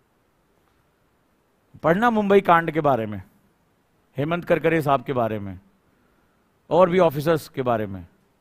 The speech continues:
कि जब वो आईपीएस ऑफिसर थे, थाने के थाने उनके अंदर में आते हैं,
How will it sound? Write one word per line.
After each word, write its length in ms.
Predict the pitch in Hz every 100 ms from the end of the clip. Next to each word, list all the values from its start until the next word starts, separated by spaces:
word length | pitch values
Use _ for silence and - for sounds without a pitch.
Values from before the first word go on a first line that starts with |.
| _ _ _ _ _ _ _ _ _ _ _ _ _ _ _ -
कि 80 | 170
जब 180 | 202
वो 100 | 240
आईपीएस 400 | 247 233 226 269
ऑफिसर 380 | 247 226 247 285
थे, 160 | 208 170
थाने 340 | - 170 214
के 100 | 240
थाने 260 | 170 185 247
उनके 220 | 254 240
अंदर 220 | 233 226
में 120 | 202
आते 220 | 165 113 110
हैं, 160 | 87